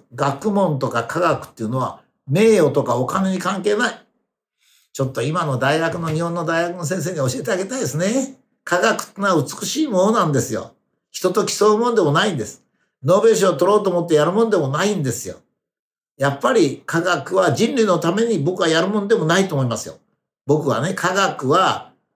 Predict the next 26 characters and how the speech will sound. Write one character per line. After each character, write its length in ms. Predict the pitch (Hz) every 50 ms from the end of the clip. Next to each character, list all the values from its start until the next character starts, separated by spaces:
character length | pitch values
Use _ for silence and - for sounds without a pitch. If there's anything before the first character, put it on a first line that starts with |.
| _ _ _ _ _
や 100 | - -
は 40 | 147
り 80 | - 131
科 160 | - 196 226
学 300 | 262 277 240 - 233 165
自 140 | 139 165 240
身 280 | 220 - 262 254 254
が 160 | 262 294 233 175
美 280 | 139 - - - 160
し 160 | 135 - 131
い 40 | 117
か 140 | - - -
ら。 80 | - _ _ _ _ _ _ _ _ _ _ _ _ _ _ _ _ _ _ _ _
そ 180 | _ - - 190
れ 100 | 220 269
を 180 | 277 269 254 170 156
明 160 | 147 147 202
ら 100 | 202 190
か 100 | 165 175
に 140 | 160 151 143
し 120 | 123 -
よ 120 | 165 156 147
う 60 | 147
と 120 | - 135
い 100 | 143 196 233
う、 260 | 226 165 120 -